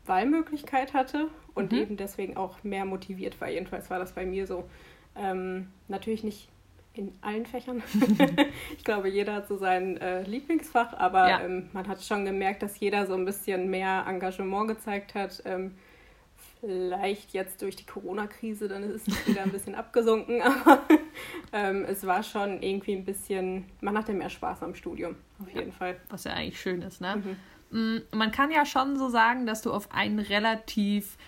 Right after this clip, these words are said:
Speaker 2: stressvollen Job zusteuerst. Ähm,
Speaker 1: Mhm.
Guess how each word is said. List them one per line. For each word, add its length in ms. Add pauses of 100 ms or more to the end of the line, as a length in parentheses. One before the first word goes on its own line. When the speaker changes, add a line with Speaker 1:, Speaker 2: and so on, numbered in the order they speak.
(120)
Speaker 2:
stressvollen 1200
Job 300 (140)
zusteuerst. 960 (500)
Ähm, 260
Speaker 1:
Mhm. 300